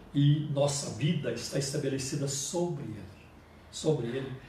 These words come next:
falarei mais sobre isso daqui a pouco. Então, como é importante estabelecer um firme fundamento. Observe o que diz o Salmo onze, versículo três.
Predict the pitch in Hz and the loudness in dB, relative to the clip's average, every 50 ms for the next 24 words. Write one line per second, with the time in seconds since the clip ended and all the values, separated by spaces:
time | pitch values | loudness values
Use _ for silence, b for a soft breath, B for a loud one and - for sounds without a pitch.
0 | B B B - 139 127 127 123 123 127 123 120 123 120 - - - 113 113 117 | B B B -2 -2 0 0 0 0 0 0 0 -2 -4 -4 -6 -6 -4 -4 -4
1 | 120 120 - - - 117 113 113 135 - - - - - - - - - - - | -4 -4 -6 -8 -8 -10 -10 -8 -8 -10 -8 -8 -10 -10 -12 -16 -18 -20 -20 -20
2 | - - B B B B B B B B B B 156 151 143 143 - 202 220 226 | -20 -20 B B B B B B B B B B 4 4 4 4 2 2 2 4
3 | 220 196 190 180 175 170 - 170 147 - - - - 180 175 175 175 151 - - | 4 4 2 2 2 0 0 0 0 0 -2 -2 0 2 2 4 2 2 0 -2
4 | - - - - 139 139 135 120 - - - 143 135 - - - - 143 123 123 | -8 -4 -2 -2 -2 -2 -4 -4 -6 -2 -2 -2 -2 -2 -4 -4 -4 -2 -2 -2
5 | 117 110 - - 117 104 107 92 95 92 82 80 - - - - - - - - | -2 -4 -6 -8 -8 -8 -8 -8 -10 -10 -12 -14 -16 -20 -20 -20 -20 -20 -20 -20
6 | - - - - B B B B B B B B B B B B B - - 156 | -20 -20 -20 -20 B B B B B B B B B B B B B -8 -2 -2
7 | 151 - - - 226 220 226 220 180 151 160 151 - - 185 185 151 143 156 - | 0 0 2 2 2 2 2 2 0 0 0 0 0 0 -2 -2 -2 -2 -4 -4
8 | - - 170 170 165 151 135 123 139 151 160 160 143 - - 120 117 117 135 - | -4 -2 0 2 2 2 2 4 4 4 6 6 4 2 0 -2 -2 0 0 -2
9 | - - - - - - - 131 117 117 - - 147 - - - - - - - | -2 -2 -4 -6 -6 -6 -6 -6 -6 -4 -6 -8 -8 -8 -10 -10 -10 -12 -12 -14
10 | - | -16